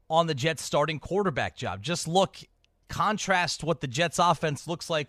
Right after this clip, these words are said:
with White playing quarterback with Joe Flacco. And then understand that Saleh and the Jets coaching staff right now feels that Flacco is a better option as a backup than Zach Wilson.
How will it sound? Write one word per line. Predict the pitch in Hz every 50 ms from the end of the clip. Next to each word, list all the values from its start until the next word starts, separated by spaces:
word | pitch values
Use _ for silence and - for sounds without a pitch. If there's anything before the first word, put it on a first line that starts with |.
| _ -
with | 147 147 135 -
White | 135 123 123 147 180 208 202 -
playing | - - 160 147 139 127
quarterback | - - - 147 139 135 120 135 127 131 127 - _ - - _ _ _ _ _ _
with | - 151 160 - -
Joe | - - 165 165 156
Flacco. | - - 151 165 175 202 - - 143 92 71 - - _ _ _ _ _ _ _ _
And | - 156 160
then | 170 180 180 175 - - -
understand | 170 185 190 170 180 156 - - - 190 196 202 190 175 170
that | 160 160 - _ _ _ _ _ _ _ _ -
Saleh | 123 - - - 180 165 175 180 175 170 180 175 - _ _ _ _ _ _
and | 151 151 151
the | 147
Jets | 139 117 - 175 175 - - -
coaching | - - 185 202 208 - 196 180 147
staff | - - - 156 143 139 127 -
right | 143 139 139 131
now | 131 131 127 127 127 131 - - - - _
feels | _ - - - 180 175 175 147 -
that | - 165 147 -
Flacco | - - 156 151 175 190 220 220 - - 160 139 123 127 131 - - _ _ _ _ _
is | 160 151 135
a | 151 147
better | 143 117 170 170 170 165 156 160
option | 160 180 180 - - - 160 139 135 139 139 - -
as | 143 139 123
a | 135
backup | 104 160 156 170 180 - - 147 135 135 - - _ _ _ _ -
than | 120 139 151 151 147
Zach | 117 151 156 156 147 -
Wilson. | 143 151 175 180 - - 113 -